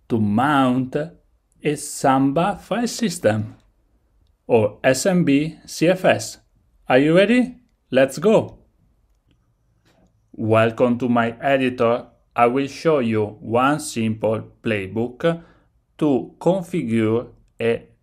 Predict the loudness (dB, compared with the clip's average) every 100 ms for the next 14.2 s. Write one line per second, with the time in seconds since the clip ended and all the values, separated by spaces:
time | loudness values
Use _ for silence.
0 | _ -10 -4 -2 0 2 0 0 -2 0
1 | 0 -2 -4 -4 -4 0 0 -2 -8 -6
2 | -2 0 0 -4 -10 -14 -10 -10 -10 _
3 | _ _ _ _ -2 -2 -2 -4 0 2
4 | 2 -2 -4 2 2 2 -8 -8 -4 -2
5 | 0 -2 -4 -4 -8 _ _ _ -2 -2
6 | 0 -2 -4 -2 -2 -2 -6 -8 -10 _
7 | -12 -10 -12 -8 -2 -2 -2 -2 0 0
8 | -6 -16 -8 -2 0 -2 -4 -8 -6 -6
9 | -6 _ _ -10 -4 0 2 2 0 -2
10 | -8 -4 0 0 0 -6 -8 -10 -8 -6
11 | -4 -4 -6 -10 _ _ _ _ _ _
12 | _ _ _ _ _ _ _ -10 -2 2
13 | 2 0 -2 -2 -2 -2 -2 0 0 0
14 | -2 -8